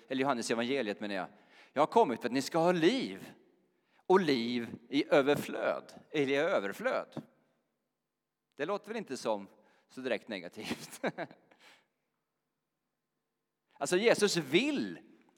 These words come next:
att vi ska samla skatter. Jesus vill att vi ska investera det vi har fått väl, men att vi gör det på ett sådant sätt som har ett verkligt värde. Som inte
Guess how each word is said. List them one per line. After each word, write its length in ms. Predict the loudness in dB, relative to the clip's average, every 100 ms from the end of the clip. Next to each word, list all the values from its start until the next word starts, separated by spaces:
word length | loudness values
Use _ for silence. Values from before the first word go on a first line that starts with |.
| _ -20 _
att 140 | -2 0
vi 100 | 0
ska 160 | 0
samla 420 | 0 0 0 -2 -6
skatter. 580 | -4 -6 -6 -16 -18 _ _ _ _ _ _ _ _ _
Jesus 320 | -2 -2 0
vill 380 | 2 2 2 0
att 120 | 0
vi 80 | -2
ska 160 | -4 -4
investera 920 | -2 -2 -4 -6 -8 -4 -2 0 0
det 120 | 2
vi 80 | 2
har 80 | 2
fått 300 | 0 -4 -4
väl, 580 | -4 -2 0 -2 -4 -12 -20 _ _ _ _ -4
men 160 | 0
att 160 | 0 -2
vi 40 |
gör 220 | 2 2
det 100 | 2
på 120 | -2 -4
ett 80 |
sådant 460 | -2 -2 0 0 -2
sätt 560 | -2 -2 -2 -12 -20 _ _ _ _ _ _ _ _ _
som 200 | -8 -4
har 120 | -2 -4
ett 100 | -2
verkligt 460 | -4 -4 -10 -14
värde. 460 | -8 -8 -8 -14 -20 -20 -20 _ _ _ _ _ _ _ _ _
Som 220 | -10 -4
inte 240 | -4 -4